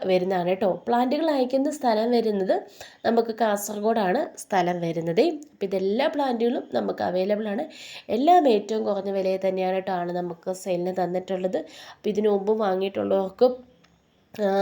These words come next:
അറിയാം. അപ്പോൾ അത് എങ്ങനെയാണ് പ്ലാന്റുകളെന്ന് എല്ലാം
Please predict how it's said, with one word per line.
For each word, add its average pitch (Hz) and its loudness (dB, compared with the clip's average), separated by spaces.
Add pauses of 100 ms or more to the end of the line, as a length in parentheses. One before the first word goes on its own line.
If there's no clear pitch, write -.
(1200)
അറിയാം. 214 4 (680)
അപ്പോൾ - -6
അത് 208 2 (220)
എങ്ങനെയാണ് 202 4 (100)
പ്ലാന്റുകളെന്ന് 190 -2 (360)
എല്ലാം 247 0